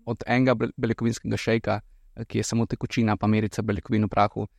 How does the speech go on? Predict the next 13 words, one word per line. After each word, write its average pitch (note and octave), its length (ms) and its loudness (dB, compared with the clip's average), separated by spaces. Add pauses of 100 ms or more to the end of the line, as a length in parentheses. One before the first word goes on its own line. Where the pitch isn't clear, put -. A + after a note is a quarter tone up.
se - 180 -6
pač - 280 -6
ne G#2+ 100 0
nasitimo. - 440 -4 (340)
Je A#2+ 100 0
drugače, B2+ 460 2
kot - 120 -4
če - 100 -6
pojemo G#2+ 340 2
nek G#2+ 200 -2
zrezek, G#2 540 -2
tri G#2+ 180 -2
jajca, G2+ 520 -2